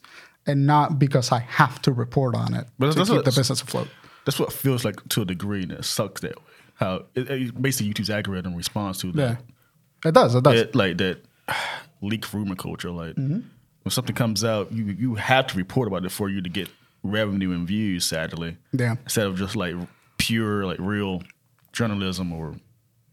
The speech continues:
Speaker 2: reporting news in general,
Speaker 1: Ki-,
Speaker 2: I
Speaker 1: and,
Speaker 2: guess.
Speaker 1: and, and there's a threshold to that, right? Because when you're building an audience, you do kind of rely on that recency bias.
Speaker 2: Yeah.
Speaker 1: But, like, once you've built your audience, then you can, like, be more selective with what you report.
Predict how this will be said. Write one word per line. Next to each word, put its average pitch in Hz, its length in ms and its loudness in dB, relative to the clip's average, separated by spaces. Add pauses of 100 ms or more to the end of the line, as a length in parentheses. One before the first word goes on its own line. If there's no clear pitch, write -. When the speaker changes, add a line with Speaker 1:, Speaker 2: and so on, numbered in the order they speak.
(340)
Speaker 2:
reporting 98 420 -4
news 95 180 -4
in 82 80 -2
general, 90 280 -4
Speaker 1:
Ki-, - 120 -2
Speaker 2:
I - 80 0
Speaker 1:
and, 170 120 4
Speaker 2:
guess. - 60 -2
Speaker 1:
and, 180 180 4
and 175 120 8
there's 170 160 8
a 160 80 10
threshold 131 540 4
to 123 140 2
that, 117 180 2
right? 151 180 2
Because 147 240 2
when 151 140 6
you're 175 140 8
building 160 320 8
an 127 80 8
audience, 131 460 8
you 131 60 6
do 143 260 8
kind 151 220 8
of 127 120 4
rely 120 360 6
on 117 100 4
that 123 160 0
recency 127 500 2
bias. 117 500 0
Speaker 2:
Yeah. 80 280 -2 (200)
Speaker 1:
But, 165 80 6
like, 151 160 6
once 175 180 8
you've 139 160 6
built 143 240 6
your 135 140 4
audience, 139 440 6
then 135 180 6
you 131 80 2
can, 120 180 2
like, 117 280 -2 (380)
be 147 160 6
more 135 160 6
selective 120 580 2
with 127 100 0
what 113 180 -4
you 123 80 -2
report. - 440 -8